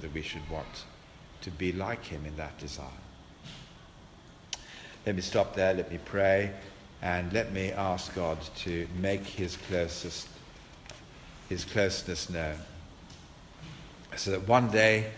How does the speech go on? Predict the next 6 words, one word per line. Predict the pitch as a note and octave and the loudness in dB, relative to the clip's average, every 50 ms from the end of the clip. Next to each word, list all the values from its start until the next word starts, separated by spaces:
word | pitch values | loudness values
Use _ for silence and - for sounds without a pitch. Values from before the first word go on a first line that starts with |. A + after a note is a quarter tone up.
| - - - - - - - - - - | -10 -14 -14 -16 -16 -18 -18 -18 -8 0
even | A2 A2+ A#2+ A2 A2 G#2+ G2+ F#2 | 2 4 4 6 4 2 2 4
those | G#2 G2+ G2+ G#2 G2+ G#2 G2+ G2+ G2+ | 6 6 8 8 6 6 4 0 -2
on | G#2 G2+ G2 F#2+ | 0 0 2 2
our | F#2 F#2 G2 G2 - F#2+ | 2 2 2 0 0 0
estate | F#2+ F2+ - - - - - B2 A#2 G#2 E2+ - - - - - - - - - - - - - - - - - - - - - - - - - - - - - - - - - - - - - - - | 0 0 0 0 0 2 4 6 6 6 6 4 0 -6 -8 -8 -8 -8 -10 -12 -14 -16 -16 -16 -16 -16 -16 -16 -16 -14 -14 -14 -14 -14 -14 -14 -14 -14 -14 -14 -16 -16 -16 -14 -14 -14 -12 -12 -8 -4
may | - F#2 F#2 F#2 F2+ F2 | 0 2 4 4 4 2